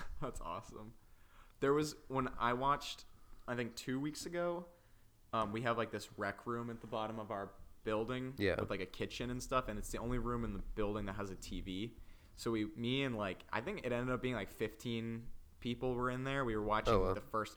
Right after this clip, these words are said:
Speaker 1: It, and, like, it was a bunch of my friends, and then a bunch of other kids that I'm, like, friendly with kinda just joined in. It was super fun.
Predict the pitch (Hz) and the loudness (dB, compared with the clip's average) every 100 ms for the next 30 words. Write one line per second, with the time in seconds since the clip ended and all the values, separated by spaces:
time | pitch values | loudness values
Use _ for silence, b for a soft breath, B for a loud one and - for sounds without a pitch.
0 | - 104 131 - b b b 123 123 120 | -2 0 0 -2 b b b 0 2 2
1 | 120 143 147 117 117 - 117 110 107 - | 2 2 4 2 2 0 0 -2 -6 -2
2 | 117 110 120 120 127 120 - 113 110 104 | 0 2 0 0 0 -2 0 -4 -2 -2
3 | 101 101 - - 104 104 107 107 - 117 | -2 -2 -6 -2 0 0 2 2 4 4
4 | 101 - - - 98 95 95 104 107 - | 4 2 2 2 0 0 2 6 6 6
5 | 120 - - 98 92 | 0 -4 -4 0 0